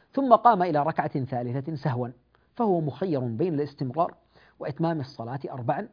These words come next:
وليس عليه سجود سهو. ولو صلى مع زميله المسافر وكان يظن أنه سيقصر الصلاة فقام زميله بإتمام الصلاة فإنه يتم معه ولا حرج عليه في ذلك.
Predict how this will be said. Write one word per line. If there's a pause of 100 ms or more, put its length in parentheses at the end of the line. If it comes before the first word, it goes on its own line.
(140)
وليس
عليه
سجود (120)
سهو. (500)
ولو
صلى (100)
مع
زميله
المسافر
وكان
يظن
أنه
سيقصر
الصلاة (720)
فقام
زميله
بإتمام
الصلاة (200)
فإنه
يتم
معه (160)
ولا
حرج
عليه
في
ذلك.